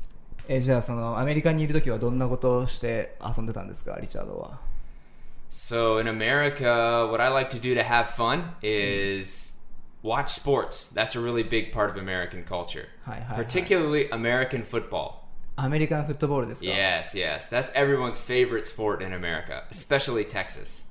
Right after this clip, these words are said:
Speaker 1: テキサス。
Speaker 2: Oh, yeah.
Speaker 1: 好きなチームっていうとどこになるんですか？
Speaker 2: My team's the Dallas Cowboys.
Speaker 1: はいはいはい。
Speaker 2: Yes, they're very famous in America. I think they're the most popular team in America.
Speaker 1: おー、なるほど。じゃあ、試合の時は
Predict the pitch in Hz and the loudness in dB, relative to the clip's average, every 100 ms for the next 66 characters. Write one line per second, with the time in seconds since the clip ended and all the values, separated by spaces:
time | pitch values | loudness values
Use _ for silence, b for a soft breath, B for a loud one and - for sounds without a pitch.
0 | - - - 117 - - - - - - | 8 12 12 8 0 -6 -10 -14 -8 -2
1 | 101 196 160 139 139 113 113 110 113 120 | 2 4 4 2 -2 -2 -4 -2 -2 -2
2 | 113 104 - - - - - - - 131 | -4 -8 -10 -10 -10 -10 -12 -8 0 0
3 | 160 208 196 143 135 113 117 117 - 107 | 2 2 2 2 4 6 6 4 2 2
4 | 101 85 69 - - - - - 120 110 | 2 0 -4 -4 -4 -6 -10 -6 -6 -4
5 | 117 120 117 95 - 82 64 - 117 120 | -8 -8 -10 -8 -8 -8 -8 -4 0 2
6 | 117 - 101 139 147 135 123 123 147 - | 0 -2 4 4 4 2 0 0 -4 -6
7 | - 110 110 104 101 98 98 101 110 95 | -8 -6 -4 0 0 -2 -2 -2 -2 -2
8 | - 139 - 120 110 107 107 107 - - | -2 -4 -2 0 2 0 -2 -2 -2 2
9 | 107 120 110 95 - 104 101 90 87 85 | 2 2 -2 -2 -6 -6 -4 -4 -4 -4
10 | 85 101 123 - - 123 120 113 107 107 | -4 -4 -4 -8 -8 -4 -4 -4 -6 -6
11 | 113 120 120 - - - 143 131 123 - | -6 -4 -4 -4 -4 0 0 0 0 2
12 | 147 147 147 151 139 117 117 113 | 4 4 2 0 2 0 0 -4